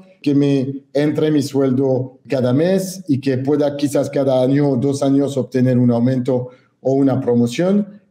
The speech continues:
y que esto me vaya mejor". Y decía en este momento, "No necesito vivir con mucho". Yo me acuerdo que vivía en un estudio, con una cama, con un escritorio, una conexión a internet, enfocado en el trabajo,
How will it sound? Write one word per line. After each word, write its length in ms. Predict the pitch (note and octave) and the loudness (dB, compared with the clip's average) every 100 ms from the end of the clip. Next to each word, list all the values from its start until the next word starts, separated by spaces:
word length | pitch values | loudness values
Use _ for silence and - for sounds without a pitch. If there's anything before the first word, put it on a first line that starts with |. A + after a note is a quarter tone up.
| - | -6
y 100 | C#3 | -2
que 100 | D3+ | -2
esto 160 | C#3+ | 0
me 80 | D#3+ | 0
vaya 240 | C#3+ C#3 B2+ | 2 2 2
mejor". 400 | A#2+ A2+ G2+ - | 0 0 -2 -2
Y 100 | C3 | 0
decía 360 | B2 C3+ C#3+ E3 | 0 0 0 2
en 80 | D#3 | 0
este 160 | C#3+ | 0
momento, 340 | C#3 D3+ F3+ F3 | 0 2 0 2
"No 160 | D3+ | 2
necesito 380 | D3 C#3 - D3 | 0 0 -2 -2
vivir 320 | C3+ C3+ C#3+ | 0 0 0
con 120 | B2 C#3 | 0 2
mucho". 520 | G3 F#3+ F3 F3+ F3+ - _ - | 2 0 -2 -2 -6 -16 _ -4
Yo 120 | C#3+ | 0
me 80 | D3 | 0
acuerdo 320 | C3+ C#3+ D3+ | 0 -2 -2
que 100 | D3 | -2
vivía 580 | B2 C3 B2+ C#3 C3+ C3+ - - - | -2 -2 -2 0 -2 -4 -8 -12 -2
en 140 | C3+ | 0
un 140 | C#3 | 2
estudio, 720 | C3 C3 F3 F3 E3+ F3 F3 - | 0 0 -2 0 0 0 -2 -2
con 180 | B2+ | 0
una 300 | D3+ E3 C#3+ | 2 0 -2
cama, 400 | D#3+ D#3 D3+ D3 D3 - _ - | -2 -2 0 -2 -4 -12 _ -4
con 180 | C3 | 0
un 140 | D3+ E3+ | 2 0
escritorio, 840 | E3 C#3 C#3+ E3 D#3+ D#3 D#3+ E3 | 0 -2 -2 0 0 2 0 -2
una 260 | C#3+ D3 C#3+ | 0 0 0
conexión 420 | D3+ C#3+ - C#3 | 0 -2 0 0
a 40 | C3+ | 0
internet, 600 | B2+ A#2 C3+ E3+ F3 - - _ | 0 0 0 0 -4 -10 -20 _
enfocado 640 | D3+ D3+ - C#3+ E3+ F3 F3+ | -2 -2 -2 -2 0 0 0
en 60 | |
el 140 | E3 - | 0 0
trabajo, 600 | C#3 C#3 B2 A2+ B2 | 0 0 0 -2 -2